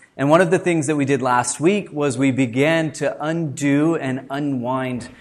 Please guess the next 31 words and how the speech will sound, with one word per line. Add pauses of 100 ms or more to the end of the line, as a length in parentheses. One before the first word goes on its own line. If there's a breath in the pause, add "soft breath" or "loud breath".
(140 loud breath)
some
of
the
poor
interpretations (240 soft breath)
and
some
of
the
poor
historical (220 loud breath)
interpretations
of, (140)
of
the
letter (360 soft breath)
that
have
caused, (180)
uh,
a
lot
of
problems. (1300)
And
we're
going
to
continue
that, (720 soft breath)
uh,